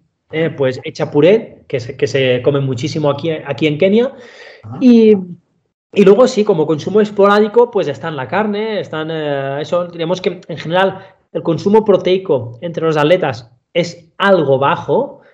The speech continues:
Speaker 1: pero, pero bueno, en, en ello se trabaja, ¿eh? Y en ello se, se invierte y los atletas que,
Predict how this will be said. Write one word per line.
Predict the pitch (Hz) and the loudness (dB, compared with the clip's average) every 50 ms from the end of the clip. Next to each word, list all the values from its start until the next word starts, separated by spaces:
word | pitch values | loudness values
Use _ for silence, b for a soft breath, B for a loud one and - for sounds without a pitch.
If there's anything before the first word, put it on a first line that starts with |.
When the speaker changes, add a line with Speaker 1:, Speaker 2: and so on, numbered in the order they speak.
| B B _ | B B _
Speaker 1:
pero, | - 170 165 160 156 147 147 143 143 139 | 0 2 4 4 4 4 6 4 4 4
pero | 156 147 | 2 0
bueno, | 139 139 139 165 180 | 0 0 -2 -4 -6
en, | 151 139 139 | -6 -8 -10
en | 139 143 147 | -12 -8 -4
ello | 147 147 147 160 160 | -2 0 0 0 0
se | 160 151 | -2 -6
trabaja, | 156 143 143 156 160 - - 202 214 190 | -4 -2 -2 -2 -2 -2 -2 -4 -2 -2
¿eh? | 175 196 | -2 -2
Y | 196 160 | -4 -4
en | 139 139 | -6 -6
ello | 139 143 151 | 0 0 0
se, | 147 - - 165 143 | 0 0 -8 -8 -8
se | - - - 151 | -8 -6 -4 -4
invierte | 143 139 139 160 165 170 170 208 | -4 -2 -2 -2 -2 0 0 0
y | 196 | 0
los | 165 147 143 | 0 0 0
atletas | 135 139 143 147 170 165 - | 0 -2 -2 -2 -4 -6 -2
que, | - 156 143 117 - | -2 -4 -4 -4 -10